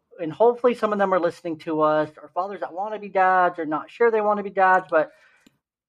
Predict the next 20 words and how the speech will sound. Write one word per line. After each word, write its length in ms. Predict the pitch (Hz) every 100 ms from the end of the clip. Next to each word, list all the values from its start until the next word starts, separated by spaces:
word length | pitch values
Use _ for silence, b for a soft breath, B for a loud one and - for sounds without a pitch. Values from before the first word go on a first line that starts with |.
| _ 170
there's 140 | 170
people 300 | 254 262 233
out 240 | 202 196
there 240 | 208 196 180
who 120 | 180
are 180 | 165 -
unsure 840 | 190 202 208 - 170 165 160 151 151 _ _ _ _ _
that 240 | 160 156 156
they 100 | 156
wanna 280 | 147 147 147
be 100 | 147
dads, 480 | 147 135 139 139 _ _ _
but 200 | 165 160
yet 220 | 165 160
there's 180 | 156 156
a 60 | 151
child 440 | - 151 151 151
on 140 | 147
the 80 | 147
way. 440 | 147 151 143 143